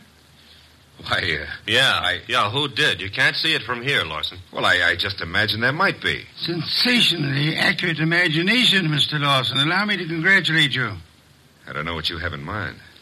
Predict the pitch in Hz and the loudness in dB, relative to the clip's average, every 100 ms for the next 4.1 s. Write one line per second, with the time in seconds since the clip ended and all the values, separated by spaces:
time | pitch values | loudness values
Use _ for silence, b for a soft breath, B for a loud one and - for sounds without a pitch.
0 | B - 151 185 240 220 165 156 165 151 | B -14 -4 2 4 6 6 4 4 6
1 | 165 190 226 185 160 185 180 175 170 170 | 6 6 2 0 0 0 2 0 2 2
2 | 160 - 143 135 160 147 143 131 139 143 | 2 0 0 0 -2 -2 -4 -2 0 4
3 | 170 185 185 143 190 175 160 160 156 117 | 4 4 0 0 0 0 0 2 2 2
4 | 101 | -4